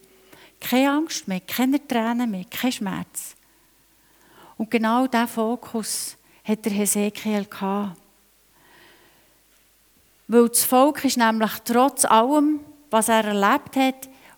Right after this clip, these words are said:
und trotz diesen komischen Handlungen, die er hatte, immer wieder zu ihm gegangen. Sie haben ihm gern zugelassen. Sie, sie sind immer wieder gegangen, hey, sie sind am Morgen aufgestanden und haben gesagt, «Komm, wir gehen zum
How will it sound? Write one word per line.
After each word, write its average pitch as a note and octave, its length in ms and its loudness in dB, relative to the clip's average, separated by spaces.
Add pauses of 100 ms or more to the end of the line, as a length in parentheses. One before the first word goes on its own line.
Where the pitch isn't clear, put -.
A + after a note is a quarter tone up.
(160)
und A3+ 180 -8
trotz A#3+ 400 2
diesen G#3+ 260 2
komischen C4 540 2
Handlungen, B3 400 0
die A3 400 -2
er G#3 100 0 (140)
hatte, G3 420 -2
immer C4 240 4
wieder B3+ 300 0
zu G#3+ 220 -2
ihm A#3+ 300 0
gegangen. F#3+ 520 0 (380)
Sie A#3+ 200 4
haben A3 160 4
ihm G3 160 -4 (120)
gern G#3+ 360 2
zugelassen. A3+ 800 -4 (420)
Sie, A3+ 520 2 (140)
sie - 240 -2
sind A3 320 -4
immer C4 340 4
wieder B3+ 260 0
gegangen, A3+ 440 0
hey, A3 300 0 (180)
sie - 140 0
sind A3+ 80 2
am A3+ 60 2
Morgen C#4+ 340 6
aufgestanden C4+ 440 2
und C4 40 2
haben B3 80 0
gesagt, A#3+ 320 -2
«Komm, D4 200 4
wir D4+ 60 6
gehen B3 260 2
zum A3 260 0